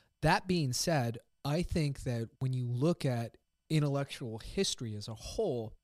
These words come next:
and, and with a focus on political theory, I really do believe that the Declaration of Independence and the Constitution, um,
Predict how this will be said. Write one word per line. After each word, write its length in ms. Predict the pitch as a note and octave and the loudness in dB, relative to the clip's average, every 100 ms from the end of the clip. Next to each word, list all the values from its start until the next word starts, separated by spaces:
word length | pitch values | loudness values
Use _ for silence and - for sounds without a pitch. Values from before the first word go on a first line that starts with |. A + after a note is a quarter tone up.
| _ _ _ | _ _ _
and, 200 | B2+ A#2+ - | -6 -6 -8
and 240 | C#3 B2+ A2+ - _ _ _ | -6 -4 -6 -14 _ _ _
with 100 | C#3 | -6
a 60 | B2 | -6
focus 460 | - F#3+ F3+ E3 D3+ | -2 0 0 -2 -4
on 160 | B2 | -4
political 600 | - D3+ D#3 - C#3+ C3+ - _ - | -4 -6 -6 -6 -6 -6 -12 _ -4
theory, 460 | D3 E3 F#3 G#3 - _ _ _ _ _ - - | -2 0 -2 -6 -12 _ _ _ _ _ -20 -6
I 140 | C#3 C3+ | -2 0
really 300 | D3 D#3 C#3+ | 2 2 2
do 240 | B2+ D3+ C#3 | 2 0 0
believe 560 | C3 A#2 A#2+ C#3 B2 - | -2 -4 -4 -4 -4 -4
that 260 | A#2 A2 - _ _ _ _ _ _ | -4 -4 -8 _ _ _ _ _ _
the 140 | D#3 D#3+ | 0 2
Declaration 840 | D3+ D3 - C3 B2+ C3+ - B2+ | 4 2 0 -2 0 0 -2 -2
of 120 | A2+ | -2
Independence 760 | A#2+ A#2 - D3+ C#3+ B2 A#2 - | -4 -4 -4 -2 0 0 -2 -6
and 140 | A2+ | -10
the 60 | A2 | -10
Constitution, 1080 | - B2+ - A2+ - - G#3 - B2+ B2 C3 _ - - - _ _ - | -8 -8 -8 -10 -8 -6 -4 -4 -4 -4 -6 _ -20 -20 -20 _ _ -8
um, 460 | B2+ A#2 A2 A2+ | -6 -4 -6 -10